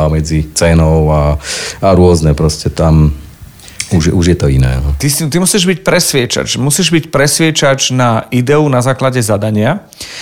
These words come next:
Speaker 2: a potom taký ten materiálovo-technicko-rozpočtový,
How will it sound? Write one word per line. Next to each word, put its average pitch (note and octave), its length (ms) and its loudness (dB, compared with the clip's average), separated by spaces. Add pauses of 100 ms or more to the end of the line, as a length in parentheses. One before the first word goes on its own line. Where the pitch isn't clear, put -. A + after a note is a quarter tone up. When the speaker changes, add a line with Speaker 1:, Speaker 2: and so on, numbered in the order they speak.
(120)
Speaker 2:
a - 120 -6
potom C#3+ 420 0
taký C#3+ 320 -2
ten B2+ 380 -2
materiálovo-technicko-rozpočtový, B2+ 3000 0